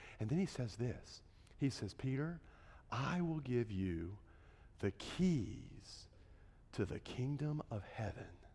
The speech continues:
The keys to the kingdom of heaven. And you'll have the power that whatever you bind on earth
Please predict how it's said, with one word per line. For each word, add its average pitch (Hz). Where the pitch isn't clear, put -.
The 127
keys -
to -
the -
kingdom 147
of 127
heaven. 117
And 113
you'll 220
have 185
the 123
power -
that 104
whatever 123
you 160
bind 135
on 143
earth 151